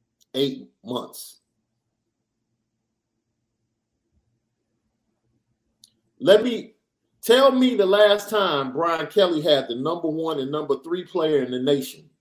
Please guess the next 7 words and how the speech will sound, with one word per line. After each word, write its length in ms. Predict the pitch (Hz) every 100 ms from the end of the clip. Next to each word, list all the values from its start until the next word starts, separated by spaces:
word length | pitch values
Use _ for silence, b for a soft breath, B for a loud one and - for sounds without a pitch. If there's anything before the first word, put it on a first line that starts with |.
| _
in 140 | 123
his 180 | 127 113
class. 540 | - 117 80 - - _ _ _ _ _ _
I'll 280 | 120 123 113
wait. 220 | 110 - - _ _ _ _ _ _ _ _ _ _ _ _ _ _ _ _ _ _ - _ _ _ _ _ _ _ _
I'll 260 | 139 156 143
wait. 180 | 139